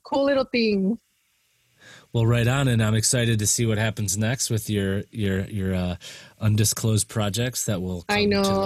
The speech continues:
Speaker 2: light.
Speaker 1: It's, it's gonna be cool. <laughs>
Speaker 2: Good for you. Well, we're, we're here for you. And, and, and folks, if, like I said, if you find yourself out there in the world and you wanna have a, uh, an inspiring Instagram feed, check it out. Um, Leslie, thank you so much, uh, again for being a customer
Speaker 1: Thank you.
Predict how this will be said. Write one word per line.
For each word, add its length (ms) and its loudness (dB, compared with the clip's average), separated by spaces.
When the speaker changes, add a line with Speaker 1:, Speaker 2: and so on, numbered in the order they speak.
Speaker 2:
light. 80 -4
Speaker 1:
It's, 200 -4
it's 200 -2
gonna 180 0
be 160 0
cool. 400 -4
<laughs> 1600 -2
Speaker 2:
Good 160 2
for 120 0
you. 180 4
Well, 180 2
we're, 260 0
we're 160 2
here 140 4
for 120 -2
you. 200 2
And, 100 0
and, 360 0
and 160 0
folks, 360 0
if, 160 -2
like 180 0
I 40 2
said, 300 2
if 160 -2
you 120 4
find 260 0
yourself 420 0
out 180 0
there 120 2
in 60 2
the 80 4
world 300 2
and 100 4
you 100 4
wanna 200 2
have 140 2
a, 100 2
uh, 60 0
an 260 2
inspiring 480 2
Instagram 580 2
feed, 260 0
check 280 -2
it 80 0
out. 440 -2
Um, 320 0
Leslie, 340 0
thank 280 0
you 60 0
so 220 0
much, 360 0
uh, 120 -4
again 240 -2
for 120 -4
being 160 0
a 60 -4
customer 460 2
Speaker 1:
Thank 60 0
you. 460 2